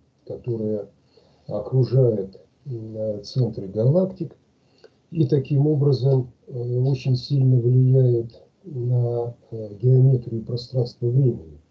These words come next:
Таким образом, вот если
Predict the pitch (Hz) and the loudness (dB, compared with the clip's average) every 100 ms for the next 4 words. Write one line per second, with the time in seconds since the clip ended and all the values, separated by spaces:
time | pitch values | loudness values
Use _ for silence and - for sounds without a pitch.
0 | _ _ _ _ _ 127 147 147 175 147 | _ _ _ _ _ -2 2 4 4 4
1 | 120 127 113 123 - _ 117 127 127 123 | 2 0 0 -4 -6 _ -4 -2 -2 -4
2 | 113 | -6